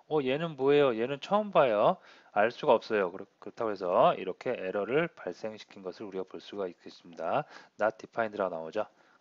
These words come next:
그래서 우리가 여기다가, 어, 이렇게 콘솔 창을 이용해서 개발을 함에 있어서 많은 디버깅 작업을 손쉽게 해 나갈 수가 있겠습니다.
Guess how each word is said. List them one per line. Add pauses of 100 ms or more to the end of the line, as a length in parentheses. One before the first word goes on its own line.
(160)
그래서
우리가
여기다가, (500)
어,
이렇게
콘솔
창을
이용해서
개발을
함에
있어서 (280)
많은
디버깅
작업을
손쉽게
해
나갈
수가
있겠습니다.